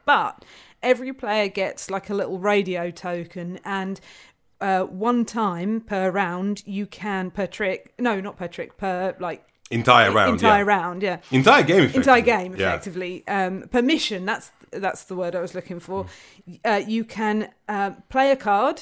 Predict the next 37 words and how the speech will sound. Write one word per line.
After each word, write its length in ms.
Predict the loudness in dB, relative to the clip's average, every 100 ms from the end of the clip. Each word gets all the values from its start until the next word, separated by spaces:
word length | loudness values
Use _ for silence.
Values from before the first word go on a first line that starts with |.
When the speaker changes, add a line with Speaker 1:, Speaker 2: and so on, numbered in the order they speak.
| -14
Speaker 1:
so 200 | -6 -4
everyone 420 | -2 -2 0 -2
can 140 | -4 -6
s-, 120 | -4 -4
you 100 | -4
can 100 | -2
put 140 | -4
a 40 |
card 280 | -4 -6 -2
down. 320 | 0 0 -2
It's 120 | -10 -8
still 200 | -6 -4
in 100 | -4
your 120 | -6
hand. 520 | -6 -6 -6 -8 -10
It's 120 | -10
still 160 | -4 -2
Speaker 2:
Mm. 200 | -2 -10 -16 _
Speaker 1:
uh, 300 | -6 -4 -4 -4
actively 480 | -6 -6 -6 -4 -2
in 120 | -4
your 100 | -4
hand, 380 | -4 -4 -6 -12 -18 -20
but 60 | -16
you 60 | -10
can 120 | -2
put 160 | 0
it 120 | 0 0
down 180 | 0
on 140 | 0 -2
the 60 |
table 300 | -4 -4 -4
so 160 | -4 -2
everyone 380 | -2 0 0 -2
can 140 | -4
see 140 | -6 -6
it, 160 | -6